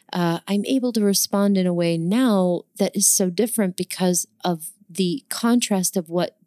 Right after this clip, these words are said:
didn't work before. So I would say most of us don't pause to tend the wounded heart in these moments.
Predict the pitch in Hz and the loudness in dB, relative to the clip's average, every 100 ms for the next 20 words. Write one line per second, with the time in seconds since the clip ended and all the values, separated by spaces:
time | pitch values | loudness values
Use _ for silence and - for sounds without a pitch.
0 | - 202 196 - 175 170 - - 165 - | -2 0 0 -6 -6 -6 -8 -14 -10 -6
1 | 165 160 - - - - - - - 226 | -2 -2 -4 -10 -18 -16 -14 -12 -2 2
2 | 208 - _ _ - 254 294 247 - 196 | 2 -2 _ _ -2 2 2 2 0 0
3 | 175 170 170 _ _ 175 190 233 233 - | 0 0 -4 _ _ 0 2 4 2 0
4 | 240 214 - - - 185 262 - - _ | 0 0 -2 -10 -4 -2 -2 -4 -10 _
5 | - - 85 - - - _ _ - 190 | -8 -6 -6 -6 -6 -6 _ _ -2 0
6 | - 180 165 156 151 147 - 160 - 160 | 0 -2 -2 -2 -2 -4 -4 -6 -6 -8
7 | - - 98 80 - - - | -6 -6 -6 -10 -10 -8 -8